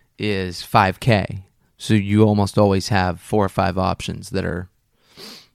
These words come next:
you know, up close to five K. I think if there were no cap, the Rams would be much higher than that this week. So they are grading out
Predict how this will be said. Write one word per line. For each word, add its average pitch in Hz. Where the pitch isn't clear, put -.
you 104
know, 90
up -
close 104
to 90
five 92
K. 95
I 95
think -
if -
there 110
were 104
no 95
cap, 98
the 95
Rams 104
would 95
be 95
much 95
higher 101
than 90
that 87
this -
week. 95
So 107
they 104
are 120
grading 101
out 98